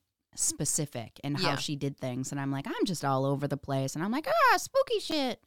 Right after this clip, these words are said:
Speaker 1: Ah, music." <laughs> Like, there's, there's, yeah. It, yeah.
Speaker 2: If you die before me, I'll make sure people laugh at your funeral. It'll just be a roast of Brittany.
Speaker 1: Uh,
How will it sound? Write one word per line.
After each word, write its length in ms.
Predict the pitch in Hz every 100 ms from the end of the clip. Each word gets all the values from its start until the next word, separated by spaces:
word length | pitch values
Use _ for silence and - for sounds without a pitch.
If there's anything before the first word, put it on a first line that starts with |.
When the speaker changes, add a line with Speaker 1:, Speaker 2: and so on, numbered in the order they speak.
| _ _ _ _
Speaker 1:
Ah, 440 | 415 523 508 392 359 453 539
music." 460 | 330 247 214 180 - 226
<laughs> 80 | 208
Like, 440 | 220 165 156 - _ _ _ _ _ _
there's, 240 | 220 233 214
there's, 500 | - 214 208 202 196
yeah. 400 | - 196 143 139 180 -
It, 180 | 170 - _ _ _ _
yeah. 160 | 202 151
Speaker 2:
If 140 | 226
you 140 | 220 269
die 200 | 254 233
before 320 | 208 - 180
me, 140 | 160
I'll 80 | 151
make 160 | 151 151
sure 120 | -
people 260 | - 151 131
laugh 240 | 131 123
at 60 | -
your 80 | 123
funeral. 360 | 123 113 101 -
It'll 140 | 156 160
just 120 | 143
be 80 | 156
a 40 |
roast 300 | 135 127 127
of 60 | 110
Brittany. 340 | 117 - 110 - _ _ _ -
Speaker 1:
Uh, 340 | 247 247 226